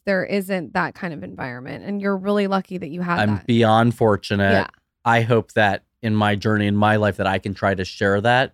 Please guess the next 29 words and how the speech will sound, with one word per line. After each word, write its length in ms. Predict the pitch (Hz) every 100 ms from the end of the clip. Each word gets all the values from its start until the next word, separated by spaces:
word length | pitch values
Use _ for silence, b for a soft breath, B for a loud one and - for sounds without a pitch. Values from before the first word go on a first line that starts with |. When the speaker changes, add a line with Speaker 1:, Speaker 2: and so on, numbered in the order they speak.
| _
Speaker 2:
because 640 | 101 - 101 92 87 - _ _ _ _ _ _ _ 107
I 40 |
think 240 | 98 104 101
I've 180 | 95
lived 320 | 101 104 95 104
in, 400 | 95 90 98 -
you 100 | 113
know, 220 | 95 92 -
a 80 | 107
lot 260 | 104 104 107
of 200 | 101 92
different 440 | 107 - 107 110
scenarios. 880 | - 104 98 98 104 117 117 123 98
I've 160 | 87 95
lived 420 | 98 95 90 - _ _ -
in 180 | 101 101
worlds 560 | 98 98 98 95 90
that 220 | 101 95 -
are, 340 | 98 92 90
can 160 | - 98
be 120 | 92
very 220 | 92 90
excessive 580 | 85 - 90 85 - 101
at 100 | 113
times, 460 | - 110 113 127 110
very 240 | 95 85
glamorous 640 | 85 87 90 104 117 123 131
at 140 | -
times. 560 | 120 120 123 123 123